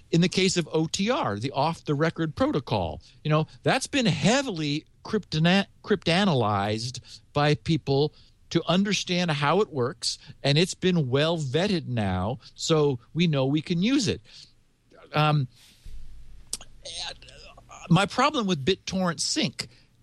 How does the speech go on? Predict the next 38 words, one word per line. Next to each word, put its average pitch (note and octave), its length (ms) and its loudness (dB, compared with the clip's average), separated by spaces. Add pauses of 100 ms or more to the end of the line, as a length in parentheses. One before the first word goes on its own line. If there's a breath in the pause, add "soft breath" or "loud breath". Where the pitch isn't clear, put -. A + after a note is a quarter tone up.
(880)
all A#3 320 2
of A#3 80 -2
their, G#3 180 4
all F3+ 520 -2
of F3 180 -4
their F3 340 2 (960 soft breath)
words G3+ 540 2
they're C#3+ 180 4
using A#2+ 580 0
sound C3+ 500 0
good, A2 360 2 (220 loud breath)
but - 160 0
they're F3 300 2 (160 soft breath)
really F#3+ 800 -2
being D#3 440 2
vague A2+ 680 2 (380)
about C#3 300 0
what C#3 280 0
they B2 160 2
do. G#2+ 480 2 (280 loud breath)
And G3+ 220 2
there's, G#3+ 520 0 (400)
and F#3 100 2
it's F#3 100 2
like, G3 140 2
"Okay, G#3 240 2
wait A3+ 180 2
a D4 60 0
minute. B2+ 320 2
It's, - 320 -2 (100)
is D#3 140 4
it D#3 120 0
open C3+ 320 -2
source? A#3+ 480 0
Is C#3+ 120 0
it C#3 120 -2
open B2+ 280 0
protocol? A3+ 800 0